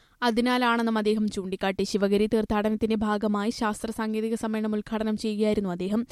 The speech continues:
ജാതിമത വിശ്വാസങ്ങളുടെ പേരിൽ ലോകത്തിന്റെ പല ഭാഗങ്ങളിലും സംഘർഷം വർദ്ധിക്കുന്നു.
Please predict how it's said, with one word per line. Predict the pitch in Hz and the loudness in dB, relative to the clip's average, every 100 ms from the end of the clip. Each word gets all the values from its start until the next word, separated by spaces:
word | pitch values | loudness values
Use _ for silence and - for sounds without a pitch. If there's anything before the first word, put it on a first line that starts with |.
| - - - | -16 -12 2
ജാതിമത | 240 262 277 311 311 294 | 8 10 8 6 4 4
വിശ്വാസങ്ങളുടെ | 262 - 254 254 247 233 | 4 2 2 2 2 4
പേരിൽ | 233 220 | 4 4
ലോകത്തിന്റെ | 220 214 214 226 226 | 6 6 4 2 2
പല | 220 214 | 2 0
ഭാഗങ്ങളിലും | 208 214 214 220 202 185 | 2 0 0 -2 -2 -2
സംഘർഷം | 208 202 214 208 | -4 -4 -4 -4
വർദ്ധിക്കുന്നു. | 180 185 196 190 196 | -4 -6 -6 -4 -6